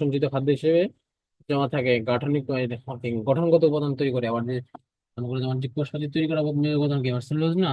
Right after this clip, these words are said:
এই জন্য তোমার কি গাঠনিক উপাদান হিসেবে কাজ করে। আয়োডিনের সাথে বিক্রিয়া করে তোমার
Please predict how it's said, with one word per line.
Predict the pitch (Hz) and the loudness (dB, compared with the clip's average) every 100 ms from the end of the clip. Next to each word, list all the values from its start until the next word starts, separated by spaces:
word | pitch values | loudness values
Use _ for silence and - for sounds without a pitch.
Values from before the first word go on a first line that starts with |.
| 135 | -2
এই | 127 | -4
জন্য | 135 123 | -4 -6
তোমার | 139 127 | -8 -8
কি | 107 - _ _ _ _ _ 135 | -10 -14 _ _ _ _ _ -8
গাঠনিক | 127 139 135 127 | -6 -6 -6 -6
উপাদান | 127 120 | -6 -8
হিসেবে | 120 113 | -10 -10
কাজ | 117 - | -10 -10
করে। | 110 - _ _ _ _ _ _ _ _ - | -14 -14 _ _ _ _ _ _ _ _ -4
আয়োডিনের | 127 147 165 165 | -2 0 0 0
সাথে | 156 147 | -2 -2
বিক্রিয়া | 147 160 | 0 2
করে | 156 143 | 2 0
তোমার | 156 | -2